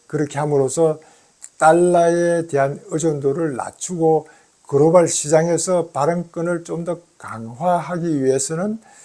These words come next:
이렇게 할 필요가 있다. 이렇게 이제 이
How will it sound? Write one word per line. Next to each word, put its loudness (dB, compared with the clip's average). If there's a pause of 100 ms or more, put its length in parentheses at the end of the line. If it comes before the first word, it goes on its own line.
(220)
이렇게 -6
할 -2
필요가 0
있다. -2 (400)
이렇게 -2
이제 6 (280)
이 -4